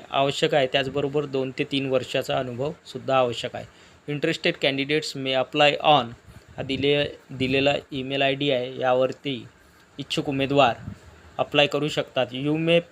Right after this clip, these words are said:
face interview on Sunday, twenty-five May two thousand twenty-five at office address. अ, ऑफिसचा ॲड्रेस दिला आहे ब्रेव इंटरनॅशनल स्कूल, मथानी near टोल प्लाझा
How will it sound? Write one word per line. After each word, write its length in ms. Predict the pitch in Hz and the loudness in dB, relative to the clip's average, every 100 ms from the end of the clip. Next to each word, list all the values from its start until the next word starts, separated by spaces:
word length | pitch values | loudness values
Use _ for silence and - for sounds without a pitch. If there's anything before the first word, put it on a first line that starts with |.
| 165 | 0
face 380 | 160 - - | 0 -2 -2
interview 400 | 147 135 156 139 117 - - | 0 2 2 2 -2 -4 0
on 180 | 139 151 | 0 0
Sunday, 460 | - 147 147 131 104 - _ _ _ _ _ | 0 0 0 -2 -2 -10 _ _ _ _ _
twenty-five 680 | 143 139 143 143 151 151 151 | -6 -4 -6 0 2 2 0
May 240 | 143 143 147 - | -2 -4 -4 -8
two 60 | - | -2
thousand 320 | 143 131 139 139 | -2 0 -2 -4
twenty-five 680 | 131 131 127 135 - 147 135 | -4 -4 -6 -10 2 2 2
at 580 | 131 - 135 131 - 139 | -2 0 0 0 -4 -6
office 640 | - 147 151 - - 147 | -4 -6 -6 -10 0 0
address. 280 | 127 120 101 - - - - - - - - | 0 -4 -8 -12 -16 -16 -16 -16 -20 -16 -4
अ, 320 | 135 131 131 - - | -2 0 -2 -6 -4
ऑफिसचा 460 | 135 - 147 170 | -4 -2 0 4
ॲड्रेस 280 | 147 135 147 | 4 4 -2
दिला 260 | 143 151 143 | -2 4 4
आहे 160 | 127 | 4
ब्रेव 420 | 127 113 135 160 | 0 0 2 4
इंटरनॅशनल 720 | 156 139 135 139 139 131 143 139 | 2 0 -2 0 0 0 -2 -4
स्कूल, 400 | - - 143 117 - - - - 131 | -4 -2 -2 -4 -12 -20 -20 -14 -4
मथानी 440 | 131 - 151 160 | -2 0 -2 -2
near 340 | 147 139 147 143 - _ _ _ _ _ - | -2 0 2 0 -6 _ _ _ _ _ -4
टोल 160 | 160 160 | -2 -2
प्लाझा 560 | 156 143 135 135 123 | 2 2 4 2 0